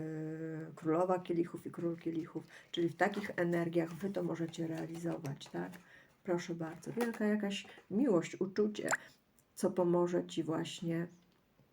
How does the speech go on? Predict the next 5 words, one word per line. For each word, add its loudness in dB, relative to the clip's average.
realizować 2
te -2
wyjście 0
z -12
deficytów, -6